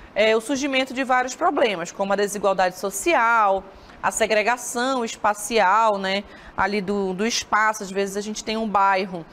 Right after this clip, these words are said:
de um lado a gente tem casas mais humildes, do outro a gente já tem prédios luxuosos.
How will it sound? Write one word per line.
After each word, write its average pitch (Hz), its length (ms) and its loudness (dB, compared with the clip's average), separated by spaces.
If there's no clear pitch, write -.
de 196 140 -4
um 226 140 0
lado 196 340 2
a - 20 -4
gente 196 240 -10
tem 208 160 -4
casas 196 380 -2
mais 202 280 -2
humildes, 233 560 -4
do 208 140 -6
outro 196 300 -2
a - 20 -12
gente 185 260 -14
já 185 120 0
tem 185 180 -6
prédios 190 460 -2
luxuosos. 214 880 2